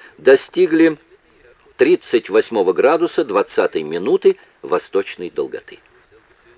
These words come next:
«Вот как раз здесь», — заметил доктор, — «Бёртон и Спик заболели сильнейшей лихорадкой и одно время считали свою экспедицию провалившейся. Они совсем ещё недалеко отошли от берега,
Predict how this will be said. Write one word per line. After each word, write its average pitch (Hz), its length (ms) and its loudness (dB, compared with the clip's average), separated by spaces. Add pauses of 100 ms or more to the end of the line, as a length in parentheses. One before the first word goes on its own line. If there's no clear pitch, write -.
(540)
«Вот - 240 -4
как - 280 -8
раз 160 260 -8
здесь», — 101 720 -10 (280)
заметил 80 480 -8
доктор, — - 480 -6 (380)
«Бёртон 101 840 2
и 90 140 -10
Спик - 640 -12 (480)
заболели 90 560 -2
сильнейшей 80 680 -8
лихорадкой - 640 -8 (400)
и 90 80 2
одно 104 280 2
время 113 280 2
считали 113 380 0
свою 104 280 -2
экспедицию 107 680 -8
провалившейся. - 760 -4 (1000)
Они 120 200 -2
совсем 151 340 0
ещё 147 200 -6
недалеко 135 460 0
отошли 117 360 0
от 98 140 2
берега, 143 400 0